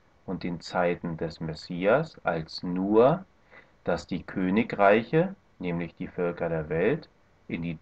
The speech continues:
Dienstbarkeit gebracht werden sollen.“ Wichtiger aber ist natürlich das Wort aus dem Talmud selbst, und zwar im babylonischen Talmud, Traktat Sanhedrin, Seite neunundneunzig,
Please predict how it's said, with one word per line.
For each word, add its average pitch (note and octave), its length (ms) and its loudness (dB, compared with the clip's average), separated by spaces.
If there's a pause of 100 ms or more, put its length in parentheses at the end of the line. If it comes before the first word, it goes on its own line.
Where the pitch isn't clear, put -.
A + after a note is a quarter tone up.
Dienstbarkeit C3 1000 2
gebracht F#2 540 2
werden D#2+ 360 -2
sollen.“ D2 340 -6 (1400)
Wichtiger D#2+ 760 -2
aber E2 280 2
ist - 240 -8
natürlich G2+ 480 -4
das G2 260 -4
Wort G2+ 280 2
aus G2+ 180 -4
dem G2+ 220 -8
Talmud G#2 500 0
selbst, A#2+ 680 2
und F2+ 220 -12
zwar F#2 420 2
im D#3+ 320 0
babylonischen F2+ 920 0
Talmud, F2 640 -2 (400)
Traktat F2+ 640 0
Sanhedrin, A2 760 0 (240)
Seite D#2+ 280 -6
neunundneunzig, A2+ 840 2